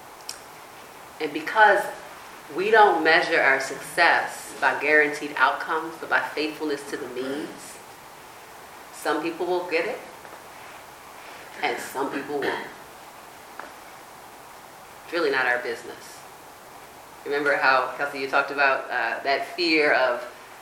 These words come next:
you wanting to be liked by the students? Some of them are gonna love you. I feel like I can guarantee this. Some of them won't.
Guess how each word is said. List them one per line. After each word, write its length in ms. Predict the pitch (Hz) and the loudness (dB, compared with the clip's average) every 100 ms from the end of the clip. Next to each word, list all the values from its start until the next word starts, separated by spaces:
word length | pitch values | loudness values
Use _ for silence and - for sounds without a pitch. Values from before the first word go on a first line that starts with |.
| - | -2
you 100 | 156 | 4
wanting 220 | 156 156 | 6 4
to 60 | 143 | 2
be 100 | 139 | 4
liked 320 | 139 143 - | 6 4 0
by 100 | 143 | -2
the 80 | 139 | -2
students? 540 | - 135 147 147 - - - - - - - - - - - - | -6 -6 -6 -6 -14 -18 -20 -20 -20 -18 -16 -16 -16 -18 -18 -16
Some 240 | - 165 | -6 -4
of 60 | 143 | -2
them 100 | 135 | -4
are 60 | |
gonna 220 | 123 117 117 | -4 -4 -4
love 320 | 113 113 113 | -4 -4 -6
you. 80 | - - - 165 170 - - - - - - - - - - - - | -12 -16 -18 -18 -18 -18 -18 -18 -18 -18 -18 -20 -20 -20 -18 -18 -18
I 40 | - | -8
feel 120 | 143 | 0
like 120 | 131 | 0
I 40 | 98 | 0
can 120 | 123 | -6
guarantee 280 | 127 113 107 | -8 -8 -8
this. 100 | - - - - - - - - - - - - - - - - - - - | -12 -16 -18 -18 -18 -20 -20 -20 -20 -20 -20 -20 -20 -20 -20 -20 -20 -16 -16
Some 100 | - | -14
of 60 | |
them 80 | - - - | -16 -18 -18
won't. 400 | - - - - | -18 -18 -20 -20